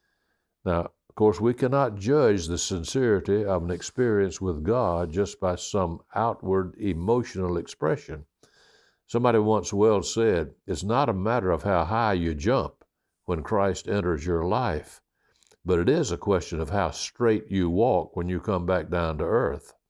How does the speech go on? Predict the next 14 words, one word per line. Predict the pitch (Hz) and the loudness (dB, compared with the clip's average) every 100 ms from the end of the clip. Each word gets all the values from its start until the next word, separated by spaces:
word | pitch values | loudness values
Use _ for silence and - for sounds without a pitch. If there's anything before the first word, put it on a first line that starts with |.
| _ _ _ _ _ _ _ _ _ _ _ _ - _ - _ _ | _ _ _ _ _ _ _ _ _ _ _ _ -20 _ -20 _ _
To | - 101 | 0 2
be | 127 135 | 4 2
converted | 110 87 80 117 113 85 80 | 2 0 0 2 4 2 2
means | 87 98 90 76 | 0 0 0 -2
that | 80 - | -4 -4
Christ | - 101 101 90 85 | -2 0 0 -4 -6
demands | 82 95 98 98 80 | -4 0 0 0 -2
a | 76 | -6
change | - 107 107 107 90 | -4 -2 0 -2 -2
in | 87 | -4
your | 87 85 | -2 0
way | 85 80 | 0 0
of | 78 78 | 0 0
living, | 101 117 123 139 131 | 0 0 -2 -4 -8